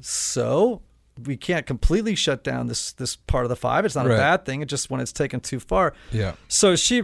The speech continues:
Speaker 1: she wrote down here some stuff like exploring Israel and Palestine for,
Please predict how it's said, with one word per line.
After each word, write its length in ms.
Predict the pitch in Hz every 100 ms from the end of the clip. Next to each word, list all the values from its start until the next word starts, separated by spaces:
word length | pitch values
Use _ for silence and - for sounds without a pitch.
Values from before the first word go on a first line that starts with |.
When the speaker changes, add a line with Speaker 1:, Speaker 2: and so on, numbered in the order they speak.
| -
Speaker 1:
she 220 | - 247
wrote 220 | 226 196
down 220 | 185 180 160
here 140 | 170
some 200 | 156 147
stuff 280 | - 156 151
like 220 | 139 139
exploring 580 | 180 - - 208 208 196
Israel 380 | 175 170 175 170
and 80 | 170
Palestine 500 | 190 196 208 - 117
for, 220 | - 123